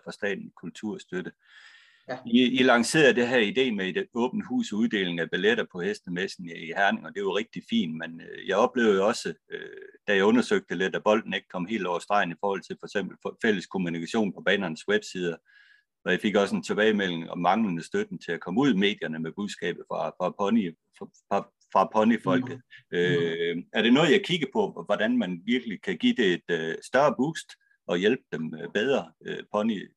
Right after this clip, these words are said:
Speaker 1: ponysporten og travskolerne?
Speaker 2: Jamen, altså, i forhold til, i forhold til, øh, åben hus arrangementet, det var, det var faktisk en rigtig god oplevelse, stort set alle steder.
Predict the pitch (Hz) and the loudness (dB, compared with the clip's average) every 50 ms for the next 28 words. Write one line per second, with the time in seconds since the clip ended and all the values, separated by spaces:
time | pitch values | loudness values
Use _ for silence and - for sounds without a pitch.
0 | _ _ 110 110 120 117 101 85 80 - - - 101 95 - - 87 82 80 82 | _ _ -2 0 0 0 -2 -4 -8 -12 -8 -6 -4 -4 -4 -6 -8 -8 -8 -8
1 | 82 - - 104 104 104 - - 101 101 95 - _ _ _ _ _ _ _ _ | -8 -4 -2 -4 -4 -4 -6 -12 -14 -14 -16 -20 _ _ _ _ _ _ _ _
2 | _ _ _ - 123 120 - - - 123 131 131 135 139 143 165 170 190 196 196 | _ _ _ -6 -6 -6 -4 -4 -4 -4 -4 -4 -4 0 6 8 8 8 8 10
3 | 196 170 156 156 151 147 160 160 175 196 190 - 165 151 143 139 131 131 127 123 | 8 8 10 8 6 6 6 6 6 6 4 0 -2 -2 0 2 2 2 2 2
4 | 123 123 123 120 120 120 120 117 113 113 - _ - 143 143 147 156 185 196 196 | 2 0 -2 -4 -6 -6 -8 -8 -10 -14 -16 _ -6 -4 -4 0 0 0 0 0
5 | - 117 117 120 127 127 127 135 127 110 - - - - _ _ _ _ _ _ | -2 -4 -6 -6 -4 -4 -4 -4 -6 -10 -16 -20 -20 -20 _ _ _ _ _ _
6 | _ _ 156 151 147 143 135 131 123 123 127 - 143 147 147 147 151 160 165 143 | _ _ 0 2 4 4 4 4 0 -2 -4 -4 -2 0 0 4 4 4 4 6
7 | 151 170 180 180 - - 170 160 147 156 156 151 143 135 127 - 135 120 123 - | 4 4 2 2 0 2 4 4 4 4 2 0 -2 -4 -4 -6 -10 -16 -16 -18
8 | _ _ _ _ - _ - _ 202 190 165 143 147 156 139 131 135 147 143 147 | _ _ _ _ -20 _ -8 _ 0 2 2 2 2 0 0 0 0 0 -2 -4
9 | 127 117 117 123 127 - - | -4 -2 -2 -4 -6 -8 -14